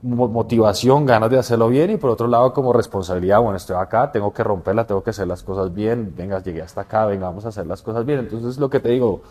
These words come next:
son muchas, siempre son muchas sensaciones cuando uno salta ahí a la cancha, de muchas cosas se te vienen a la cabeza, se te viene la familia, se te vienen muchas imágenes, eh, muy rápido a la cabeza, que lo único que quiere es hacerlo de la mejor manera y representar al club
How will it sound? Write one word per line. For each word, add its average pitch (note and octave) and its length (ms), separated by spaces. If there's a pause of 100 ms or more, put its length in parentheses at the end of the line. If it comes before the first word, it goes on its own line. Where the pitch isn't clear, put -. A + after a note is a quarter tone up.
(140)
son B2+ 320
muchas, C#3+ 360
siempre D3 380
son D3 140
muchas D3 300
sensaciones B2 500
cuando A#2+ 220
uno G2 120
salta A2 300
ahí A2+ 80
a A2+ 60
la A2 140
cancha, A2 340
de G#2+ 260 (260)
muchas A2+ 300
cosas A#2 220
se A#2+ 100
te A#2 120
vienen G2 200
a - 0
la G#2 160
cabeza, A#2 320
se G#2 60
te G2 100
viene F2 160
la G#2 140
familia, G#2 440
se G2 120
te F#2 100
vienen F#2+ 240
muchas A2 260
imágenes, G2+ 540 (500)
eh, F#2 640
muy A#2+ 200
rápido A#2+ 260
a A#2+ 40
la A#2 120
cabeza, G#2+ 340
que - 80
lo A#2+ 60
único A#2+ 220
que B2+ 100
quiere G#2 300
es C#3 160
hacerlo C3+ 320
de C#3 40
la C3 120
mejor G2+ 260
manera A#2 420
y B2+ 140
representar F#2+ 840
al A2+ 180
club A2 320